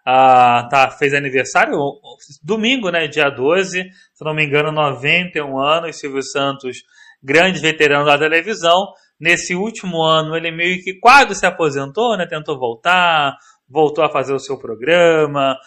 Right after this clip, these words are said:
é muito querido, acho que talvez aí o nome mais querido dos famosos pra muita gente. Como é que vai ficar, Val,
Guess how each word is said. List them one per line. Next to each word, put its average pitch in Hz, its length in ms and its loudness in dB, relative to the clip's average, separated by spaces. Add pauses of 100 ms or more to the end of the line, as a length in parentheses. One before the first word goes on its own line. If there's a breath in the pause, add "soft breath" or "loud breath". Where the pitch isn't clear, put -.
(180 soft breath)
é 156 160 2
muito 185 580 -4
querido, 139 400 -4
acho 139 200 2
que - 200 -14
talvez 131 440 -2
aí 131 80 0
o 131 80 -4
nome 135 280 -4
mais 139 240 -6
querido 131 360 -4
dos 123 160 -12
famosos 127 480 -4
pra 123 160 -8
muita 127 340 -6
gente. 139 400 -8 (360 soft breath)
Como 180 180 -2
é 214 80 4
que 214 60 -6
vai 190 120 2
ficar, 185 380 4
Val, 139 440 4